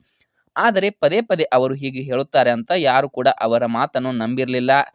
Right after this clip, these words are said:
ನೀವು ಅಷ್ಟೇ ಅಲ್ಲ, ನಾವು ಕೂಡ ಅವರ ಮಾತನ್ನು ನಂಬಿದ್ದಿಲ್ಲ. ಅವರು ಹೇಳಿ ಇನ್ನು ಎರಡು ಮೂರು ದಿವಸ ಆಗಿಲ್ಲ, ಎಲ್ಲಾ ಮಹಿಳೆಯರ ಖಾತೆಗಳಿಗೆ ಗೃಹಲಕ್ಷ್ಮಿ ಯೋಜನೆ ಹನ್ನೊಂದನೇ ಕಂತಿನ ಹಣ ಎರಡು ಸಾವಿರ ರೂಪಾಯಿ ಬಂದು ಜಮಾ ಆಗಿದೆ. ಇನ್ನು ಯಾರಿಗೆ ಜಮಾ ಆಗಿಲ್ಲ ಅವರಿಗೂ ಕೂಡ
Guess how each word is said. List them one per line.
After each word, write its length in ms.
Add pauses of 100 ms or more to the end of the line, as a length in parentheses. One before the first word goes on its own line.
(260)
ನೀವು 160
ಅಷ್ಟೇ 340
ಅಲ್ಲ, 180
ನಾವು 300
ಕೂಡ 180 (100)
ಅವರ 220
ಮಾತನ್ನು 460
ನಂಬಿದ್ದಿಲ್ಲ. 500 (600)
ಅವರು 200
ಹೇಳಿ 320
ಇನ್ನು 180
ಎರಡು 220
ಮೂರು 280
ದಿವಸ 240 (160)
ಆಗಿಲ್ಲ, 280 (220)
ಎಲ್ಲಾ 340
ಮಹಿಳೆಯರ 480
ಖಾತೆಗಳಿಗೆ 680
ಗೃಹಲಕ್ಷ್ಮಿ 600
ಯೋಜನೆ 380
ಹನ್ನೊಂದನೇ 540
ಕಂತಿನ 360
ಹಣ 200 (260)
ಎರಡು 200
ಸಾವಿರ 160
ರೂಪಾಯಿ 180
ಬಂದು 240
ಜಮಾ 340
ಆಗಿದೆ. 360 (640)
ಇನ್ನು 220
ಯಾರಿಗೆ 480
ಜಮಾ 240 (100)
ಆಗಿಲ್ಲ 260 (140)
ಅವರಿಗೂ 400
ಕೂಡ 200